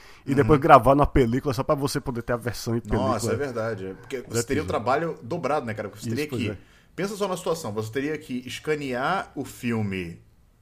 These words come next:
Speaker 2: é... que foi feita a animação tradicional, aí você teria que pegar a animação digital e criar um filme pra isso, aí depois você teria que juntar os dois digitalmente
Speaker 1: Uhum.
Speaker 2: e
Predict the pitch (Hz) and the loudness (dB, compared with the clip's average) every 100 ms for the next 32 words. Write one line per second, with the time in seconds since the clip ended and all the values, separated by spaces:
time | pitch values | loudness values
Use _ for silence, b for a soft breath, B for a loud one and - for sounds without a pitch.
0 | _ _ - 104 101 98 101 98 95 95 | _ _ -12 -8 -6 -6 -6 -6 -8 -10
1 | 90 92 - _ _ - 107 113 113 110 | -12 -16 -20 _ _ -18 -8 -4 -2 -2
2 | 107 101 95 - 101 120 117 107 - 98 | -2 -2 -4 -6 -6 -8 -8 -10 -8 -10
3 | 90 98 135 - B B B B - 131 | -8 -8 -10 -14 B B B B 0 2
4 | 165 165 180 190 196 - 190 127 101 95 | 2 -2 0 -2 0 0 2 2 2 -2
5 | - 117 120 143 139 - 190 196 190 196 | -6 -6 -4 -2 -4 -4 -6 -6 -8 -6
6 | 135 104 101 123 110 139 139 196 170 - | -2 0 -2 -6 -6 -2 -2 -2 -6 -10
7 | 156 220 226 185 113 92 110 - 170 - | -6 -4 -2 0 0 -2 -10 -14 -16 -20
8 | - _ b b b b b 165 180 190 | -20 _ b b b b b -2 0 -2
9 | 202 214 226 - 208 214 202 131 139 208 | -2 -2 -2 -2 -2 -2 -4 -4 -4 -6
10 | 170 - 190 247 160 160 147 110 113 240 | -4 4 4 4 2 0 -2 -2 -4 -4
11 | 214 - 202 160 110 101 120 - 254 254 | -4 0 0 2 0 -2 -4 -6 -6 -8
12 | _ _ _ - 95 98 123 _ - 190 | _ _ _ -12 -10 -10 -14 _ -10 -8